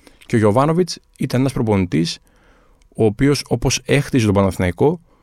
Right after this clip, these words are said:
μπορούσε να αναδείξει παίκτες οι οποίοι να ανεβάσουν την χρηματιστηριακή τους αξία και να φέρουν και χρήματα στο δικό τους σπίτι, αλλά και κυρίως στον Παναθηναϊκό που δουλεύουν. Όπως για παράδειγμα ο Ιωαννίδης, που τα τελευταία δύο χρόνια έχει εξελιχθεί πάρα πολύ,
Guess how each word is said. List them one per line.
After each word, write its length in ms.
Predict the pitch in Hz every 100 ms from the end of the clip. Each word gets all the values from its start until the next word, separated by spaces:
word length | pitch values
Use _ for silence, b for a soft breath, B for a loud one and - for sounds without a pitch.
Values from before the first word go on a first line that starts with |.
| _ -
μπορούσε 440 | 104 104 135 135
να 80 | 117
αναδείξει 420 | 107 95 107 -
παίκτες 560 | - 123 - 185 165 - -
οι 140 | -
οποίοι 480 | 107 95 131 117 95 - _ _
να 120 | - 101
ανεβάσουν 480 | 92 110 143 -
την 340 | 104 101 107 - - _ _ _ _ _ -
χρηματιστηριακή 580 | 117 98 - 98 95
τους 120 | 113 -
αξία 420 | - - 147 185 b b b b b
και 100 | 123
να 80 | 117
φέρουν 360 | 156 143 123 - -
και 160 | - 147
χρήματα 520 | 135 123 107 101 95 - -
στο 160 | -
δικό 180 | 107 -
τους 100 | 107
σπίτι, 360 | - 156 170 208 -
αλλά 180 | 285 190
και 60 |
κυρίως 200 | 147 123
στον 120 | 165
Παναθηναϊκό 640 | 143 127 120 92 - 151 175 b b b
που 120 | -
δουλεύουν. 460 | 156 123 98 90 - _ _ _ _
Όπως 220 | 135 120
για 80 | 110
παράδειγμα 420 | 113 120 120 117 - b b b b -
ο 380 | - 101 98 95
Ιωαννίδης, 760 | 101 92 104 95 87 - - _
που 140 | -
τα 120 | - 104
τελευταία 260 | 98 113
δύο 100 | 101
χρόνια 220 | 90 104
έχει 80 | 101
εξελιχθεί 360 | 98 - 98 101
πάρα 300 | - 101 98
πολύ, 360 | 87 95 175